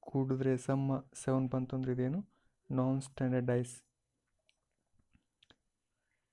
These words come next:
ಅಂತ ನಾವು ಕರಿತೀವಿ. ನಾನ್ ಸ್ಟ್ಯಾಂಡರ್ಡ್ ಡೈಸ್ ಯಾಕಂತ ಕರಿತೀವಿ ಗೊತ್ತಾಯ್ತು? ವಿರುದ್ಧ ಮುಖಗಳಲ್ಲಿ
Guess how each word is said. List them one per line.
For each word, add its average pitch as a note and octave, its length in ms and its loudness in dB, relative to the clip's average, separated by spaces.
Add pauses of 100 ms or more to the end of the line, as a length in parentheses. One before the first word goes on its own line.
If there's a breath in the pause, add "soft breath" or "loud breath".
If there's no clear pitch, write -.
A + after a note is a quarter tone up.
(720)
ಅಂತ C3+ 280 -2
ನಾವು C#3 300 0 (140)
ಕರಿತೀವಿ. B2+ 480 0
ನಾನ್ C#3 220 2
ಸ್ಟ್ಯಾಂಡರ್ಡ್ C#3 480 -2
ಡೈಸ್ C3+ 260 0
ಯಾಕಂತ C3+ 380 0
ಕರಿತೀವಿ C3+ 340 -2
ಗೊತ್ತಾಯ್ತು? C3+ 380 -2 (580)
ವಿರುದ್ಧ C#3+ 340 2
ಮುಖಗಳಲ್ಲಿ C#3+ 800 2